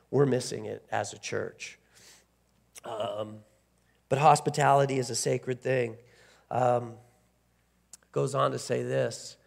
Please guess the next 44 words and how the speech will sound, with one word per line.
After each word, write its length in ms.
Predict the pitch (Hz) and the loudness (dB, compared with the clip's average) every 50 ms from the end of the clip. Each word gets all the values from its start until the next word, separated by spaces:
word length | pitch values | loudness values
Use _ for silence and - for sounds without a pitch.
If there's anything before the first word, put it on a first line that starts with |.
| _ _ _ - | _ _ _ 2
"Whoever 260 | 151 165 165 139 139 | 4 4 4 4 2
speaks 420 | - - - 160 156 139 - - | -2 -2 0 0 0 0 -2 -6
is 80 | 131 - | -10 -10
to 100 | - 135 | -10 -10
do 180 | 127 127 151 156 | -8 -8 -6 -6
so 240 | 147 - 131 120 120 | -2 0 0 2 0
as 140 | 117 113 | 0 -2
one 220 | 123 131 143 147 127 | -2 -2 -2 -2 -2
who 120 | 135 143 | -4 -4
is 80 | 139 123 | -6 -6
speaking 440 | - - - 139 131 - - 127 131 | -8 -8 -6 -8 -6 -6 -6 -4 -2
actual 380 | 123 123 120 - - - 123 | 0 0 -2 -4 -6 -6 -6
words 320 | 123 127 135 131 123 113 - | -4 -2 -2 -4 -4 -6 -10
of 120 | 113 110 | -14 -10
God. 320 | - 117 120 117 113 110 - - - - - - - | -6 -4 -4 -4 -4 -6 -10 -16 -20 -20 -20 -6 2
Whoever 280 | - 185 202 185 160 156 | 6 8 8 8 6 4
serves 420 | 147 - 180 196 196 185 120 117 | 2 4 6 8 8 8 6 2
is 80 | 131 - | -6 -10
to 100 | - - | -12 -10
do 180 | 131 127 147 143 | -8 -6 -4 -2
so 240 | - - 147 143 135 | 0 2 4 4 4
as 180 | - 139 120 | 4 2 2
one 160 | 127 143 147 | 2 2 0
who 140 | 143 143 139 | 2 0 -2
is 100 | 127 117 | -2 -2
serving 400 | - - 151 160 160 143 139 135 | -2 0 0 2 2 2 0 0
by 140 | 131 135 139 | 0 -2 -2
the 80 | 139 - | -2 -4
strength 380 | - - 151 160 151 131 - - | -4 0 2 2 2 2 -2 -6
which 160 | 120 - - | -8 -6 -4
God 180 | 143 135 135 | -2 -2 -2
supplies, 540 | 127 - 127 - - 147 147 147 139 131 - - - - - - | -4 -6 -10 -8 -6 -4 -4 -4 -6 -8 -10 -14 -20 -20 -18 -4
so 160 | - - 208 202 | 4 6 6 8
that 140 | 185 175 | 8 6
in 100 | 165 151 | 4 2
all 300 | - - 143 165 190 220 | 4 4 6 8 8 8
things 340 | - - 175 160 147 147 139 | 8 8 6 4 4 4 2
God 300 | - 156 156 165 175 165 | 4 6 6 6 6 6
may 100 | 165 151 | 4 2
be 100 | 139 139 | 2 0
glorified 680 | 127 135 139 156 170 165 147 - 147 143 139 139 135 123 | 0 0 2 4 4 4 4 4 4 6 6 4 2 0
through 180 | - 147 156 | -4 -6 -6
Jesus 360 | 147 139 143 139 131 139 123 - | -6 -6 -6 -8 -8 -10 -14 -12
Christ, 360 | - - 120 117 117 - | -10 -8 -6 -6 -6 -8